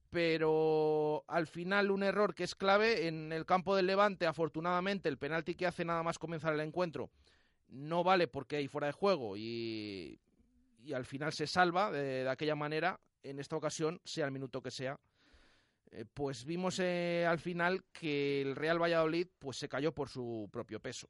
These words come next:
Pero yo creo hacer sobre todo esa reflexión de que no es muy diferente este tipo de partidos a los que venía haciendo el Real Valladolid, gane o pierda. Ahora, claro, nos tenemos que quedar con el resultado. El otro día se acabó perdiendo, pues evidentemente, em,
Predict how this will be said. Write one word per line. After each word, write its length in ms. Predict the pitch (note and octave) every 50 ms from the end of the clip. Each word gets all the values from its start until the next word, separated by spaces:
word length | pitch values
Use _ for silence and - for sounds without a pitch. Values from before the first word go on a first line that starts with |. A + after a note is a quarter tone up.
| _ _
Pero 140 | - C3
yo 100 | C3 D3 D#3+
creo 140 | G#3 G#3+ A3+
hacer 200 | G3+ - A3 F#3
sobre 180 | G3+ G3 F#3
todo 100 | F3 G3+
esa 140 | F#3+ - F#3+
reflexión 600 | E3+ F3+ F3 - E3+ E3 - - - F#3+ G3+ G3+ - - - - _ _
de 200 | - - D#3 -
que 180 | - D#3 D#3 D#3+
no 320 | D#3+ D#3+ F3+ A3 A#3+ A3+
es 140 | G#3 G#3+ G3
muy 160 | F#3 F3 E3+ E3
diferente 640 | F#3+ G#3+ - E3 D3+ D#3 D#3+ E3 D#3+ - G#3 A3+ C4+ _ _ _ _ _ _
este 280 | - G3+ G3 - - F#3+
tipo 280 | - G#3 G3 D#3 E3 E3+
de 100 | G3 G3
partidos 540 | - D#3+ C#3+ C3+ - E3 E3+ G3+ G#3+ - - -
a 120 | C#3+ D#3
los 180 | D3+ D3+ D3 -
que 100 | - C#3+
venía 260 | B2+ C3+ D#3+ F#3 G3+
haciendo 320 | G3 - - G3 F#3 F#3+ G3
el 60 | F3
Real 140 | F3+ E3+ E3
Valladolid, 400 | D#3 D#3+ D#3 E3 G3+ A#3 A3+ - - _ _ _ -
gane 400 | C3+ C#3+ F#3 G3+ A#3 B3 C#4 -
o 120 | - D3 D3
pierda. 440 | - - A3 G#3 E3+ A#2 D2+ - - _ _ _ _ _ _ _ _ _ _ _
Ahora, 420 | - A#2+ A#2 A#2+ C#3+ E3+ G3 - - _ _ _
claro, 260 | - B2 D3+ D3+ - - - - - -
nos 120 | - A2
tenemos 220 | - C3 B2+ D3+ D3+
que 80 | E3 D3+
quedar 220 | C#3 C#3+ C3 B2
con 140 | A#2+ B2+ A#2
el 60 | A2+
resultado. 500 | A2+ A#2+ - - A#2+ A#2 - F#3 E3 C3
El 60 | B2 A#2+
otro 220 | A2+ - C3 B2+ C3+
día 160 | C#3+ D3+ -
se 120 | - -
acabó 280 | A2 - A2 G#2 A#2 A#2
perdiendo, 540 | C#3+ D3+ E3 F#3+ G3 F#3+ F#3+ G3+ G#3+ B3+ - _
pues 180 | - A#2+ G#2+ -
evidentemente, 800 | B2+ A2 G#2 G#2 A2+ A2 G2+ B2 A2+ B2 A#2 A2 - D3+ G3+ - _ _ _ _ _ _ _ _ -
em, 1000 | C3+ C3+ B2+ A#2+ A#2+ A#2 A2+ A2+ A2 G#2+ G#2+ G#2 G2 G2 G2 F#2+ F#2+ F#2 F2+ -